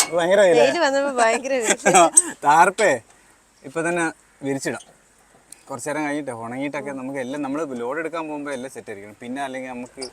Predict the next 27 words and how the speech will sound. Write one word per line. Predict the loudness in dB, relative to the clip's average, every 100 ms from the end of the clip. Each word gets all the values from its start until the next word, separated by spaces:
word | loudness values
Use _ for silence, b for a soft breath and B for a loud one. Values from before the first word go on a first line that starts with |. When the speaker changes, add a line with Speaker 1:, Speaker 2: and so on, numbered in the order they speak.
| _ _ -14
Speaker 1:
നമുക്ക് | -10 -8 -6
തന്നെയാണ് | -8 -8 -12
മോശം. | -12 -14 -16 -14 -14 -14 -18 -20 -20 -10 -10 -10 -16 -18 -20 -14
Speaker 2:
ഉം, | -4 -4 -4 -18 -18 -20 -20 -18 -16
Speaker 1:
ഓക്കെ, | -10 -10 -10 -10
അപ്പൊ | -8
ഇത് | -4 -4
ഞാൻ | -4 -4
ഇതിനി | -6 -4
മേലോടാം. | -4 -4 -2 -4 -4 -6 -8
കണ്ടോ, | -8
ഇതിപ്പോ | -4 -2 -2
എത്ര | 0 2
ഊരിയില്ലേ? | 2 2 -2 -6 -12 -20 -20 -20
Speaker 2:
ഉം. | -18 -18 -20 -18
Speaker 1:
ഇപ്പൊ | -8 -6
ഒ-, | -4 -4 -6
ഒറ്റയ്ക്ക് | -6 -6 -4 -4
ഞാൻ | -2
മേളിൽ | 2 4 4
കയറിയാലേ | 6 6 6 6
പറ്റത്തുള്ളൂ. | 4 2 0 0
ഇതിങ്ങനെ | -2 -2
പൊക്കാൻ | -2 -2 0 0
പറ്റുന്ന | 0 -2 -4
സംഭവമാണ് | -6 -6 -6 -6
കേട്ടോ. | -8